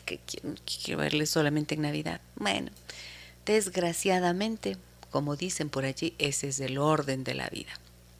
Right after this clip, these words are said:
Y es un orden difícil de aceptar. Y por eso creo que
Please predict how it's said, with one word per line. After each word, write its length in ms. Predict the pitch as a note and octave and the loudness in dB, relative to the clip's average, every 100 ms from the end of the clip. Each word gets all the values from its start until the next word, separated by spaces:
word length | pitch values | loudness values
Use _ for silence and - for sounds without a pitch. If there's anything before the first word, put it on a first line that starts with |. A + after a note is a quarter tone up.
| - - - E3 | -20 -18 -12 0
Y 100 | D#3+ | 2
es 100 | D#3 | 4
un 180 | D#3+ | 4
orden 360 | D#3 D#3 D#3+ D3+ | 6 6 2 -2
difícil 440 | D3+ - E3 D#3+ | -4 -6 -4 -4
de 100 | D3+ | -4
aceptar. 500 | D3 - - - - - - - - - - - - - - - - - - - | -4 -4 -6 -6 -4 -6 -16 -20 -20 -20 -20 -20 -20 -20 -20 -20 -20 -20 -16 -4
Y 80 | E3 | 4
por 180 | E3 | 6
eso 280 | E3 E3 E3+ | 6 4 0
creo 280 | - D#3 D3+ | 2 2 2
que 340 | - C#3+ C3+ | -2 -4 -4